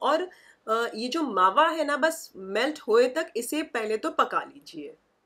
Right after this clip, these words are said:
बार बार चलाते रहिएगा। आधे एक मिनट के अंदर तो आप देखेंगे मावा पूरी तरीके से घुल चुका है, इसके अंदर आप देख सकते हैं। तो अब मैं डाल देती हूँ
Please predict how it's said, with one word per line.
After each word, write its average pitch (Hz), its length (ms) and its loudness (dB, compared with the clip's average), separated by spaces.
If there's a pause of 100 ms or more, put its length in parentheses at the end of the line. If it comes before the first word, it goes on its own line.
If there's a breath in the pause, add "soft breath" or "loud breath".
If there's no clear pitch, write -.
(140)
बार 202 200 4
बार 254 200 4
चलाते 214 500 -2
रहिएगा। 220 520 -2 (520)
आधे 330 340 -2
एक 320 120 -8
मिनट 311 280 -4
के 302 60 -2
अंदर 294 180 0
तो 311 120 -2
आप 302 100 0
देखेंगे 277 380 -8
मावा 254 280 -4
पूरी 254 260 -8
तरीके 262 320 -8
से 285 140 -10
घुल 226 320 -4
चुका 233 380 -6
है, 226 200 -6
इसके 220 200 -8
अंदर 226 180 -6
आप 202 160 -4
देख 180 200 -6
सकते 208 380 -10
हैं। 269 220 -10
तो - 80 -14
अब 214 200 -6
मैं 294 160 -2
डाल 233 180 -4
देती 233 200 -6
हूँ 302 180 -8